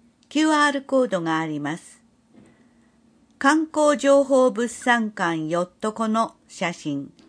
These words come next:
秋草学園高等学校吹奏楽部の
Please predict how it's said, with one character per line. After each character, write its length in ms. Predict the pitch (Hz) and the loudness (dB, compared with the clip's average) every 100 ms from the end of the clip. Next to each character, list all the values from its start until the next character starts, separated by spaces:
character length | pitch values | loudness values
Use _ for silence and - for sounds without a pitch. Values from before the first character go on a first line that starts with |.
| _ _ _ _ _ _ _ _ _ _ - | _ _ _ _ _ _ _ _ _ _ -2
秋 340 | 220 - - | -2 -4 -16
草 300 | - - 320 | -6 0 2
学 320 | 302 302 277 | 2 0 -2
園 200 | 226 202 | -2 -4
高 320 | - 262 277 | -2 2 2
等 280 | 277 269 262 | 2 2 2
学 280 | 240 247 - | 0 -2 -4
校 220 | 180 180 | -4 -2
吹 320 | 185 269 277 | -2 -2 -2
奏 300 | 285 277 262 | -2 -2 -2
楽 340 | 240 247 - 233 | 0 -4 -4 -6
部 160 | 214 | -4
の 260 | 214 226 | -2 -2